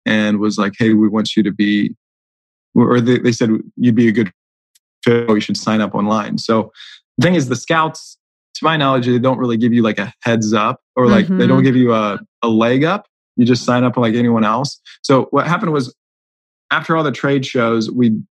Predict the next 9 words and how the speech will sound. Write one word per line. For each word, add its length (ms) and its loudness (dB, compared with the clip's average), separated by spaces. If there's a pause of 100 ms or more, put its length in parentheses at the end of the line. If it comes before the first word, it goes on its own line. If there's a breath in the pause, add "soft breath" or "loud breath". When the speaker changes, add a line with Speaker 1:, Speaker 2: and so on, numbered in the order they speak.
(160)
Speaker 1:
we 100 4
did 160 2
a 60 2
Kickstarter 760 -2
to 120 -8
launch 400 -4
three 220 4
new 160 4
sizes. 720 -4